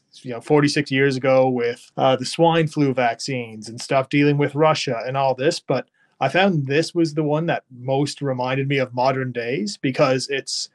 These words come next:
a loser from high school who thinks because he bumped into, you know, the popular girl,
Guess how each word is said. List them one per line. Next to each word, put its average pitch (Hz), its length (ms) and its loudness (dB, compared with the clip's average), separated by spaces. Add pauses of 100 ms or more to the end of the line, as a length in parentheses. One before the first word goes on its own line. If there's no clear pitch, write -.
(100)
a 147 100 4
loser 151 420 4
from 165 140 2
high 135 260 4
school 127 460 -2
who 135 160 -4
thinks 135 320 -2
because 127 720 -2 (140)
he 151 140 2
bumped 143 320 2
into, 135 600 2 (240)
you 135 80 -4
know, 117 80 -6
the 127 80 -10
popular 139 540 2
girl, 127 500 0